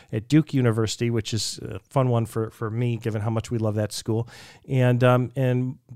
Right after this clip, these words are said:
most recently, I think, author of The Millennial's Guide to Workplace Politics. You, you're an expert on millennials. So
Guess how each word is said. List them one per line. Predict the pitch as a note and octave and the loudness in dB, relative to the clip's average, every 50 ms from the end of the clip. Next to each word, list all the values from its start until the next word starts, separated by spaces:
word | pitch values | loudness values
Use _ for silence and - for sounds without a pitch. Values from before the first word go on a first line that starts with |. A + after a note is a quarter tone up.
| - _ _ _ - | -20 _ _ _ -2
most | B2 C#3+ D#3 - - | 0 0 0 0 0
recently, | G3 G3+ F#3+ - G#3 G3+ F#3+ G3 | -2 -2 -2 -2 -4 -4 -2 0
I | F#3+ F#3 | 0 0
think, | - - G3 F3+ - | 0 0 -2 -2 0
author | C3+ C#3 D#3 D#3 E3+ D#3+ | 2 2 2 4 2 0
of | D3+ C3 B2 | 2 2 2
The | |
Millennial's | B2 A#2+ B2 C3 C#3+ D3+ D3+ D3 C3+ A#2 | 2 2 4 4 4 4 4 4 2 2
Guide | A2+ A#2 B2 B2 C3 C#3 C3 - | 0 2 2 4 4 2 2 0
to | - A2+ | -2 0
Workplace | A2 C3 C3+ - _ - C3 A#2+ - | 0 0 -2 -2 _ -2 -2 -2 -2
Politics. | - - - B2+ B2 B2+ C3+ C3 - - F3+ F#3 - - - | -4 -4 0 0 2 2 0 -2 -4 -6 -6 -6 -6 -10 -8
You, | - A#2 B2 B2 | -6 -4 -4 -4
you're | B2+ - B2 B2 | -4 -2 -4 -4
an | A#2 B2+ C3+ B2+ D3 - | -4 -4 -6 -8 -8 -6
expert | - C#3 - - - C#3 | -6 -8 -6 -4 -2 0
on | B2+ B2 A#2 A#2 | 2 2 2 2
millennials. | A2+ A#2+ C#3+ D#3 C#3+ A#2+ G#2+ - | 2 2 2 2 2 0 0 0
So | - - C3 A#2+ | 2 2 2 2